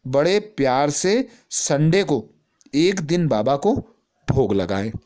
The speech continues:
तो ऐसे सूरज भाई जी के अभी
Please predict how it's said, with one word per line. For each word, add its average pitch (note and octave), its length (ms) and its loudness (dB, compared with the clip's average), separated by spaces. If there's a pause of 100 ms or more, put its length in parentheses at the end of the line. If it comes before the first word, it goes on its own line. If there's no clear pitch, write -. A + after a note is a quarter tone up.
(920)
तो C3 200 0
ऐसे A#2+ 460 2 (460)
सूरज D3 460 2
भाई A#2+ 240 0
जी B2 180 -2
के G#3+ 240 0 (420)
अभी C3+ 360 -4